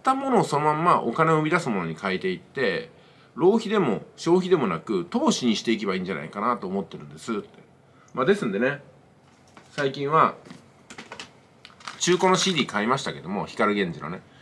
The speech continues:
光源氏のシーディー買った時に、その光源氏のシーディーの解説をする動画をやっぱ何本か上げていくと、少なくともアクセスは集まるわけですよ。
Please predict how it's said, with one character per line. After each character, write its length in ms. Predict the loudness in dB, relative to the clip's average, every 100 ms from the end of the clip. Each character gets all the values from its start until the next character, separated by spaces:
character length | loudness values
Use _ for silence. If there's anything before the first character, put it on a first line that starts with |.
| -20
光 260 | -6 0 2
源 180 | 4 2
氏 60 |
の 60 | 2
シ 160 | 0 0
ー 40 |
デ 60 | 0
ィ 20 |
ー 20 |
買 100 | -2
っ 40 | -4
た 100 | -4
時 160 | -2
に、 340 | 0 0 0 -6 -18 _
そ 120 | -6
の 40 | -6
光 300 | 0 4 4
源 200 | 4 2
氏 60 |
の 60 | 0
シ 200 | -2 -2
ー 20 |
デ 80 | 0
ィ 20 |
ー 20 | 0
の 120 | 0
解 240 | 0 2
説 180 | 0 -2
を 60 | -2
す 100 | 0
る 100 | 2
動 160 | 4
画 160 | 6 8
を 160 | 8
や 100 | 6
っ 20 | 4
ぱ 80 |
何 240 | 4 4 4
本 120 | 0
か 100 | -2
上 80 | -2
げ 80 | -2
て 80 | -4
い 20 |
く 80 | -2
と、 320 | 0 0 -4 -14
少 180 | -12 0
な 100 | 0
く 60 | 2
と 80 | 4
も 100 | 4
ア 60 |
ク 60 | 2
セ 100 | 0
ス 120 | 2
は 100 | 2
集 80 | 2
ま 80 | 0
る 60 |
わ 80 | -2
け 80 | -4
で 60 | -6
す 160 | -6
よ。 80 | -8